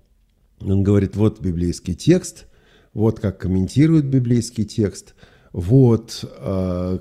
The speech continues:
какие доводы приводят, э, м, скажем так, сторонники каждой из этих точек зрения,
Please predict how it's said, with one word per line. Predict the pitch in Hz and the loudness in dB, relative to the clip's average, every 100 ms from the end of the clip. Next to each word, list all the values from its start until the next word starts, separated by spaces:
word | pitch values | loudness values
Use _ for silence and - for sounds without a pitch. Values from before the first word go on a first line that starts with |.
| - | -6
какие | 107 - - 110 101 90 80 | -8 -6 -2 0 2 2 0
доводы | 73 82 113 87 80 78 | -2 2 2 2 -2 -8
приводят, | - 82 82 85 69 65 - - _ _ - | -8 -8 -6 -6 -6 -12 -16 -20 _ _ -12
э, | 69 69 65 62 - - | -8 -8 -8 -10 -14 -16
м, | - 64 55 - | -12 -10 -12 -16
скажем | - - 58 - | -14 -10 -10 -10
так, | 62 - - - - | -12 -12 -18 -20 -14
сторонники | - 113 113 107 82 76 | 2 4 6 4 0 -6
каждой | - 67 62 | -8 -10 -10
из | 53 | -12
этих | - - | -12 -12
точек | 69 71 | -10 -10
зрения, | - 104 156 156 104 | -2 0 2 0 -4